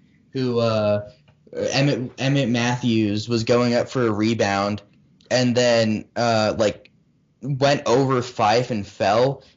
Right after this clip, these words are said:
and Fife might have given him an elbow, but it wasn't on purpose, and they gave Fife a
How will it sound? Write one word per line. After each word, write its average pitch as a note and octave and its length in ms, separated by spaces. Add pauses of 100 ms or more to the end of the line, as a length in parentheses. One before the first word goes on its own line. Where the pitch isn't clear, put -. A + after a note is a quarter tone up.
and A2 280
Fife A#2+ 360
might B2 160
have A2+ 120
given A2+ 220
him A2+ 160
an G2+ 80
elbow, A2 560
but G#2 220
it A#2 100
wasn't A2+ 320
on G2+ 140
purpose, A#2 520
and A2 80
they G2+ 100
gave G#2 300 (460)
Fife G#2+ 360
a G2+ 260